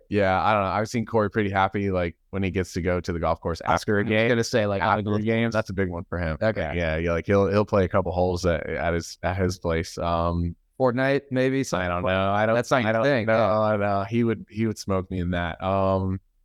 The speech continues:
Speaker 1: yeah, I don't know. I, I can't exactly answer that. I, I can't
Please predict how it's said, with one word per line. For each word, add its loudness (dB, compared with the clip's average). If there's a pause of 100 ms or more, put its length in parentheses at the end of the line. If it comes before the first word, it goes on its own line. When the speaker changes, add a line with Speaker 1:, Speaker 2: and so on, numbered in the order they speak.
(1040)
Speaker 1:
yeah, 0
I 0
don't -2
know. -8
I, 0 (1080)
I -4
can't 4
exactly 0
answer -2
that. 2
I, 0
I 0
can't -6